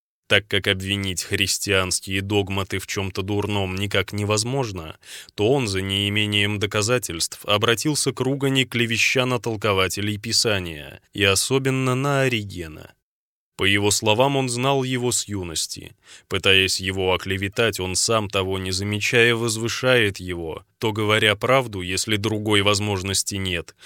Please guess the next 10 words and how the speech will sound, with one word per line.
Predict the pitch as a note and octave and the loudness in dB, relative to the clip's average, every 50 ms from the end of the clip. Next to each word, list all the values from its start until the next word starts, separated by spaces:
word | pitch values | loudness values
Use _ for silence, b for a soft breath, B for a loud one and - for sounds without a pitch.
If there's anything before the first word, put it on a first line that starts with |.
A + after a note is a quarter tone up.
| B B B B | B B B B
то | - C3 C3 | 0 0 0
прибегая | B2+ - C3+ B2 B2 B2+ A#2+ A#2+ C3+ C#3 C#3 C3+ C3 B2+ | 2 2 0 2 2 2 2 4 4 4 6 4 4 2
ко | - C3 B2 | 2 2 2
лжи | B2 A#2+ A#2 A2+ A2 G#2 G#2 | 2 2 -2 -2 -2 -2 -4
и | G2 E2+ - - G2+ | -4 -4 -6 -6 -6
думая, | G2+ G2+ G#2+ A2 B2 B2 B2 B2 A#2+ A#2 A2 | -4 -4 -4 -4 -2 0 2 2 2 2 2
что | - - - G2+ F#2 | -2 -4 -2 0 0
это | F#2 F2+ - F#2 F#2 | 0 0 0 0 -2
останется | F2 - - G2+ F#2+ F#2+ F#2+ F#2 - - - G2+ | 0 0 0 -2 -2 -2 -2 -4 -4 -4 -2 -2
незамеченным. | G2+ G2+ G2 G2+ G#2+ A2 A2+ A2+ G#2 - - E2+ E2+ E2 D#2+ D#2+ D2+ D2+ D2+ | -2 0 0 0 0 0 0 -2 -2 -2 -4 -6 -8 -8 -10 -12 -12 -14 -16